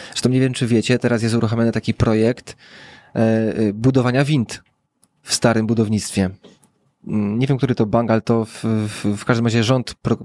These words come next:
robi taki projekt, teraz pilotaż chyba startuje we wrześniu, na osiedlach, gdzie chyba spółdzielnie, czy gdzie jest bardzo dużo osób w, w podeszłym wieku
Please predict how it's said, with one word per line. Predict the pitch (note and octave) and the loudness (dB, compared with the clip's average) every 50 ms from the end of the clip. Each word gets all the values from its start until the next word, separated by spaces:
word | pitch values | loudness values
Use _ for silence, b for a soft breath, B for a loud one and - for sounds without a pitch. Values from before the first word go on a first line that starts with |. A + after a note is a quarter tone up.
| - _ - - | -8 _ -4 0
robi | A#2 A#2 A#2+ A2 A#2+ | 0 2 2 0 -2
taki | - A#2 - A2 | -2 -4 -4 -2
projekt, | - - B2 A2+ - | 0 0 0 0 0
teraz | - - A2+ - | -2 -4 -4 -2
pilotaż | - B2 A#2 B2 - - - | 0 0 0 2 0 -2 -4
chyba | - B2 G#2 G#2+ | -4 -4 -4 -2
startuje | - A#2 G#2+ - B2 A#2 G#2+ | -2 -2 -2 0 0 0 2
we | A2 G#2+ | 2 0
wrześniu, | G2+ G#2 G#2 F#2+ - - G#2+ A2+ C#3 F3 F3 B B B B B B B B B B B B B B B B | 2 2 2 2 2 0 2 2 2 0 -2 B B B B B B B B B B B B B B B B
na | - A#2+ B2+ - | 0 2 2 2
osiedlach, | B2+ - - C#3+ C3 C3 C3 B2 | 2 2 2 2 2 2 0 0
gdzie | A2 A2 - B2+ A#2+ | 0 0 0 0 0
chyba | - - B2 A#2+ A2+ | 0 -2 -2 -2 -2
spółdzielnie, | - - A#2 A2+ G#2+ G2+ B2 B2+ B2+ B2 A#2+ A2+ | -2 -2 -2 -2 2 2 2 2 2 2 0 0
czy | - - A2 | -2 -2 0
gdzie | G#2+ | 0
jest | A#2+ A2 G2+ | 0 0 0
bardzo | G2+ A#2+ A2+ A2+ G#2+ | 0 0 0 0 -2
dużo | A2+ A2+ G#2 A#2 G2 E2+ | -2 0 0 0 0 0
osób | G#2+ - - G#2+ G#2+ - | -2 -2 -2 -2 -2 -4
w, | - - - | -6 -10 -10
w | G2+ - - - | -10 -12 -4 -2
podeszłym | - A2+ A#2 A2 - A#2 G#2+ | 0 2 2 0 0 0 0
wieku | G2+ A2 G#2 - - A#2+ D3 F3 G3+ | 2 2 2 2 0 0 0 0 -2